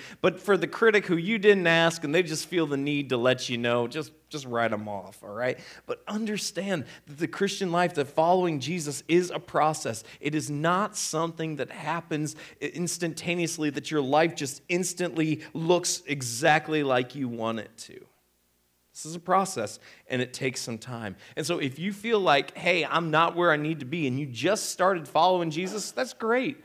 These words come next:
Praise God. Praise God that you want to change. Praise God you want your life to look more like Jesus. And don't become discouraged in the fact that that's not instantaneous. Don't become discouraged in the fact that that's a process.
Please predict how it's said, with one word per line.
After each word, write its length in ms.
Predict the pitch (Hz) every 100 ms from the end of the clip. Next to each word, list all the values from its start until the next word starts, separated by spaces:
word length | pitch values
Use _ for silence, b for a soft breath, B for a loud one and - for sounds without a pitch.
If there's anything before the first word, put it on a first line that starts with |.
| B B
Praise 260 | 202 240 175
God. 340 | 202 226 147 B B
Praise 180 | 185 185
God 200 | 196 196
that 180 | 180 190
you 120 | 180
want 200 | 160 190
to 60 |
change. 420 | 185 175 180 226 -
Praise 220 | 170 160
God 240 | 160 175
you 120 | 180 170
want 260 | 175 170
your 80 | 165
life 320 | 147 165 196
to 80 | 180
look 180 | 175 175
more 240 | 156 185
like 240 | 180 175 135
Jesus. 380 | 170 208 247 B 139 -
And 200 | 160 147
don't 280 | 185 233 226
become 300 | - 214 180
discouraged 560 | - - 190 240 160
in 80 | 170
the 60 | 156
fact 300 | 147 151 -
that 60 | 143
that's 220 | 139 160
not 200 | 147 143
instantaneous. 680 | 143 - 143 170 185 139 - B -
Don't 220 | 156 175
become 240 | 180 180 151
discouraged 500 | - - 175 165 151
in 60 |
the 100 | 131
fact 360 | 123 120 123 135
that 100 | 117
that's 240 | 110 107
a 40 | 123
process. 1040 | - 127 120 - 69 - - - -